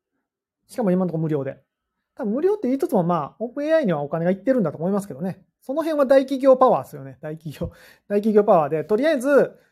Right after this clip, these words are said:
無料で依存させといて、後でお金取ろうみたいな。どこに収益モデルがあるか分かんないけど。まあ、とりあえず人集めてから何で儲けるか考えようみたいな。あ、でもMicrosoftの場合は多分オフィスと連携すんのか。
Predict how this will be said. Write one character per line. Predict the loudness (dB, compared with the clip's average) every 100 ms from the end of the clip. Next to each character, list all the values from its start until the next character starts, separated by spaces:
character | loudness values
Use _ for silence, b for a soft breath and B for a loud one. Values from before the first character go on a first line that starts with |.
| b -6
無 | 0
料 | 2 4
で | 4
依 | 4
存 | 2 0
さ | -4
せ | 0
と | 0
い | 2
て、 | 2 0
後 | -2 0
で | 0
お |
金 | 0 -2
取 | 2 4
ろ | 4
う |
み | 0
た | -10
い | -18
な。 | _ _ _ _ _ _ _ _ _ -10
ど | -4
こ | -2
に | 0
収 | 2
益 | 2
モ | 4 2
デ |
ル | 2
が |
あ | -2
る | -4
か |
分 | -2
か | 0
ん | -2
な | -4
い |
け | -12
ど。 | -20 _ _ _ _ _ _ -20 _ _ _ _ _ _ -8
ま |
あ、 |
と | -4
り | 0
あ | 0
え |
ず | 0
人 | 0 0
集 |
め | -2
て | -2
か | 2
ら | 2 0 -8 _ _ _ _ _
何 | -4 0
で |
儲 | 0 2
け | 0
る |
か | 0
考 | -2 0 2
え |
よ | 2
う | 0
み | -4
た | -12
い |
な。 | -18 _ _ _ _ _ _ _ _ _ _ _ _ _ _ _ _ _ _ _ _ -8
あ、 | -2
で | 0
も | 0
Microsoft | -2 2 2 0 0
の | 2
場 | 4
合 |
は | 2
多 | 2
分 | 2
オ |
フ | 2
ィ |
ス | -2
と | -2
連 | -2 2
携 | 0
す | 0
ん |
の | -2
か。 | -2 -2 -6